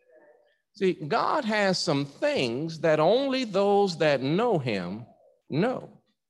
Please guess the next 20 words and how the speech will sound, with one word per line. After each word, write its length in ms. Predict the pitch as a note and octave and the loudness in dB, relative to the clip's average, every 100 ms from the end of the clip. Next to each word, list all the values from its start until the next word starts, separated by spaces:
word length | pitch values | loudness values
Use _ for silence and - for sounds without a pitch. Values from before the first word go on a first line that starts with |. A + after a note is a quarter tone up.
| _ _ _ _ _ _ _ _ _ _ _ _ _ _ _ _ | _ _ _ _ _ _ _ _ _ _ _ _ _ _ _ _
You 100 | E3+ | -2
remember 420 | F3 A#3+ - D4+ F#3+ | 0 2 2 2 2
Moses? 720 | G3+ G#3 G#3 E3 E3 - - _ _ _ _ _ _ - - _ | 2 2 0 -2 -4 -8 -16 _ _ _ _ _ _ -20 -20 _
Moses 540 | C#3 G#3+ - A#3+ F#3 F3+ | 0 2 2 2 2 2
had 180 | F#3+ D3 | 2 2
a 80 | |
different 440 | B2 E3+ A3 G3+ - | 2 0 0 0 0
relationship 760 | D#3 D#3+ F3+ E3 C3+ - C#3+ | 0 0 -2 -2 -6 -4 -4
with 160 | B2+ A#2+ | -2 -2
God 420 | C3 B2 G2 G2 | 0 0 0 -2
than 120 | A#2 | -4
the 80 | G#2 | -4
rest 320 | G2 B2 - | 0 0 -2
of 120 | A2+ F#2 | -8 -6
the 160 | G2 | -6
Israelites. 760 | F#2+ F#2+ F2+ E2+ D#2+ - - - _ _ - _ _ _ _ _ _ _ _ _ _ _ _ | -8 -8 -8 -8 -10 -18 -20 -20 _ _ -20 _ _ _ _ _ _ _ _ _ _ _ _
He, 140 | C#4+ D#4+ | -18 -10
he 160 | A3 A#3+ | -8 -6
just 280 | C#4 D#4 - | -8 -6 -6
did. 360 | F#4+ G4 F3 | -6 -6 -10